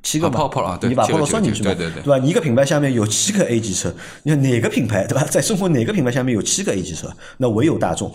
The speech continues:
Speaker 1: 好，但是反过来我们再看啊，就是在当年，对吧？在五年前、三年前，那你看这每台车啊都香的。
Speaker 2: 嗯。
Speaker 1: 对吧？不管是朗逸、Polo，对吧？还是桑塔纳，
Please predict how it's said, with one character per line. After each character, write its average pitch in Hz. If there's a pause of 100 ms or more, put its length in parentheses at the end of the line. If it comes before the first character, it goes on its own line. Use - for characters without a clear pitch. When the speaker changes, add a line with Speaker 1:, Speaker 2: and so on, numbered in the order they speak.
(160)
Speaker 1:
好， 117
但 175
是 175
反 104
过 190
来 285
我 113
们 92
再 90
看 87
啊， 78
就 113
是 107 (280)
在 185
当 269
年， 127
对 160
吧？ 92
在 131 (300)
五 107
年 113
前、 107
三 202
年 98
前， 82
那 98
你 85
看 98 (200)
这 190
每 -
台 185
车 139
啊 113
都 160
香 101
的。 85 (380)
Speaker 2:
嗯。 101 (600)
Speaker 1:
对 139
吧？ - (200)
不 196
管 143
是 123
朗 98
逸、 113
Polo， 120
对 -
吧？ 107
还 107
是 104
桑 123
塔 107
纳， 110